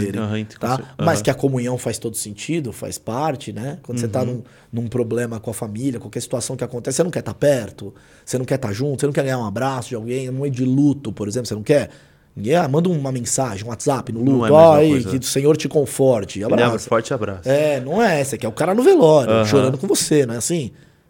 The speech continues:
Speaker 1: Entendeu? Então, é mais ou menos por aí.
Speaker 2: A gente tava, tava falando, tava falando também, você falou que no Brasil é o país que mais cresce da, da abertura de igreja.
Speaker 1: Sim.
Speaker 2: O que que você
Speaker 1: O evangelho
Speaker 2: dá
Speaker 1: mais cresce em geral.
Speaker 2: Por que, por,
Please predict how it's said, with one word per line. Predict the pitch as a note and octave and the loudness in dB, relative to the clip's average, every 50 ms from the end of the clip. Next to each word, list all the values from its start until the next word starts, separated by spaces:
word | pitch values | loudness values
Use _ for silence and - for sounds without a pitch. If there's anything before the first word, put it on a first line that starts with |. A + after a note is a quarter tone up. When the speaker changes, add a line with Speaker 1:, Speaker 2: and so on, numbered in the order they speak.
| _ _ _ - | _ _ _ -20
Speaker 1:
Entendeu? | - - A2 G2+ G#2 A2 A2 | -14 -10 -6 -4 -2 -2 -4
Então, | G#2+ - B2 C#3 E3 A#3 - - - _ _ _ _ - | -2 -2 -2 0 0 -2 -4 -10 -20 _ _ _ _ -8
é | - | -6
mais | B2 B2+ B2+ | -4 -2 0
ou | C#3+ | 0
menos | C#3+ D3+ D3+ | -2 -2 -4
por | D3 - F#3+ | -4 -4 -2
aí. | A#3 G3 D3+ A#2+ G#2 G2+ - | -2 -2 -2 -2 -4 -6 -8
Speaker 2:
A | F#3+ | -10
gente | F3+ E3 | -8 -6
tava, | F3 F3 D3 D3 - - | -6 -6 -6 -8 -10 -10
tava | A#2+ A#2+ A#2 A2+ A2+ A2+ | -8 -8 -6 -4 -4 -4
falando, | A#2 G#2+ G#2 | -6 -6 -8
tava | - A2 - | -8 -8 -4
falando | G#2+ G#2+ - | 0 0 2
também, | - G#2 G2 A2 C3 C3+ A#2 - - - - - | 2 2 0 -2 -2 -2 -4 -8 -14 -18 -20 -14
você | - - | -6 -4
falou | - B2 A#2 | -2 -2 -2
que | - - A#2 | -4 -6 -6
no | A#2+ A#2 | -4 -2
Brasil | A#2+ A#2 A2 G2+ A2 A2+ B2+ B2+ B2 A#2+ B2 - | 0 0 0 0 -2 -6 -6 -6 -8 -10 -8 -4
é | - G#2+ A2+ A2+ | -2 -2 -2 -2
o | |
país | G#2+ - _ - A2 A2 A2+ A2+ | -4 -8 _ -4 -2 -2 -2 -4
que | - B2 | -6 -6
mais | A2 A2 B2 C3+ - - | -6 -6 -6 -8 -10 -10
cresce | - - G2+ G#2 G#2 G#2 - - - - A#2+ A2+ A2+ A2+ A2 - - | -6 -4 -4 -4 -4 -4 -8 -12 -12 -12 -10 -10 -10 -10 -12 -14 -14
da, | - - - G#2 G2 G2+ G#2 G2+ G2+ G2+ G2+ G2+ G2+ G2+ - F#2+ - - - | -14 -16 -14 -10 -8 -6 -6 -4 -4 -6 -6 -6 -8 -8 -10 -12 -12 -12 -10
da | D2+ E2+ | -8 -8
abertura | G2+ G#2 - A#2 A2 | -6 -4 -4 -4 -4
de | G#2 A2 | -4 -6
igreja. | G#2+ G#2+ G2+ G2 F#2+ F2+ F#2+ F#2 - | -6 -4 -4 -4 -4 -6 -6 -6 0
Speaker 1:
Sim. | - - C3+ A2 D#2 E2 | 2 2 2 2 -2 -6
Speaker 2:
O | - B2 | -10 -10
que | E3 | -10
que | E3+ G3+ | -10 -10
você | F3 E3 D#3 - - - | -8 -8 -8 -4 0 2
Speaker 1:
O | E3+ | 2
evangelho | F3 F#3 D#3+ B2+ C#3+ B2 G#2+ | 4 4 2 2 2 2 2
Speaker 2:
dá | G2+ | 2
Speaker 1:
mais | F#2+ F#2 F2+ | 0 0 -2
cresce | - - B2 A2 G2+ - - | -4 -4 -6 -6 -6 -8 -10
em | G#2+ | -10
geral. | G#2+ G2+ G#2 G2+ G#2 | -10 -10 -10 -12 -8
Speaker 2:
Por | - F3+ | -8 -8
que, | E3+ - - | -8 -8 -12
por, | - - | -16 -16